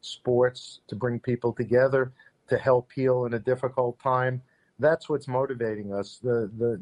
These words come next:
the, yes, there are economic consequences to all of this, but in terms of the revenues at stake that are left to be earned,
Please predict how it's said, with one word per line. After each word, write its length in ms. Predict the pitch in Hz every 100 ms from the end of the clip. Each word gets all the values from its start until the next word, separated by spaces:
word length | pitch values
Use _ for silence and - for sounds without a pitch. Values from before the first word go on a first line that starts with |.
| 113
the, 160 | 117 - 202
yes, 360 | 160 151 - - _ _
there 100 | 131
are 100 | 139
economic 460 | 160 156 147 139 131
consequences 680 | 143 131 123 143 135 131 123
to 80 | 113
all 280 | 131 139
of 80 | 143
this, 240 | 147 147 - _ _ _
but 320 | 123 123 120 - _ _ -
in 140 | 120
terms 380 | - 147 143 123
of 80 | 127
the 60 |
revenues 720 | 120 135 135 131 131 127 - -
at 140 | 123
stake 400 | - - 131 131 -
that 140 | 127
are 100 | 117
left 260 | 117 127 127
to 80 | 123
be 200 | 117 113
earned, 340 | 120 123 123